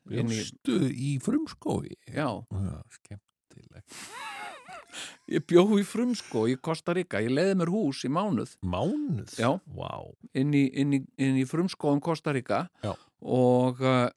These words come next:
Speaker 1: og hérna, og það var svona tuttugu og fimm, þrjátíu stiga hiti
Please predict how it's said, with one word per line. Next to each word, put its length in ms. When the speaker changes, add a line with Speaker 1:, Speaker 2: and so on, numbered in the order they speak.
Speaker 1:
og 220
hérna, 480
og 80
það 160
var 80
svona 280
tuttugu 420
og 80
fimm, 160
þrjátíu 400
stiga 260
hiti 440